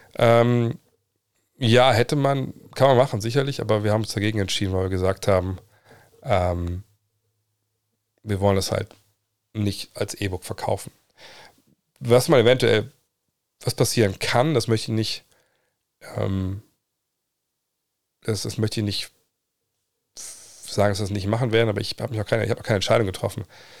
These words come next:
Was ich mir vorstellen kann, dass wir sagen nach einem Jahr, „Ey, hier,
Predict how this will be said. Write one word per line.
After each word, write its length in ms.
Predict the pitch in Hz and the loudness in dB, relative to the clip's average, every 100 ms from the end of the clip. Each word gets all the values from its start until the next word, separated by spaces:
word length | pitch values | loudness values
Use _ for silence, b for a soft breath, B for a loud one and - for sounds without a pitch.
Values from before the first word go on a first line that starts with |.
| B B B | B B B
Was 100 | 120 | 0
ich 40 | |
mir 80 | 139 | 2
vorstellen 400 | - 131 - 110 | 4 4 4 2
kann, 140 | 123 | 2
dass 160 | 117 - | 0 0
wir 60 | 104 | 2
sagen 240 | 104 101 | 2 2
nach 120 | 98 | 0
einem 220 | 98 95 | 0 -2
Jahr, 300 | 95 95 92 - | 0 0 -2 0
„Ey, 300 | 110 92 95 _ | 0 0 -4 _
hier, 220 | - 98 | -10 -10